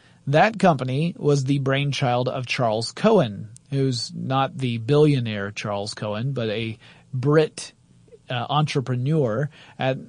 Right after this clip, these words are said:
he was an Oxford graduate. He had an idea, and he was a former speechwriter for the Liberal Democrats in the U K. He launched Beans in nineteen ninety-eight, and Cohen's approach was similar to Levitan's in some ways,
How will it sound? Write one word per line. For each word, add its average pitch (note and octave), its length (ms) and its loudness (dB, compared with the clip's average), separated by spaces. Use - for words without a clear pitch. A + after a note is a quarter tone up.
he D3 140 0
was C#3+ 140 0
an C#3 80 -4
Oxford D#3 420 0
graduate. C#3+ 560 4
He B2+ 220 -2
had B2 160 0
an B2 60 -4
idea, C3+ 680 0
and A#2+ 400 -4
he D3 220 -2
was D3 220 2
a D3 80 2
former E3 360 2
speechwriter D#3+ 760 0
for D#3 120 -2
the B2 100 0
Liberal C#3+ 380 2
Democrats C3 680 -2
in D3 60 -6
the A#2 100 -6
U A2 160 -4
K. A#2 360 -4
He F3+ 140 4
launched F3+ 580 2
Beans E3+ 480 2
in C3+ 240 -4
nineteen C#3+ 480 -4
ninety-eight, C3 600 0
and B2 180 -6
Cohen's A#3 320 2
approach F#3+ 420 0
was E3+ 160 2
similar A#3+ 440 0
to E3+ 100 -2
Levitan's C#3+ 540 2
in A#2+ 100 -6
some D#3 240 2
ways, G#2+ 320 -4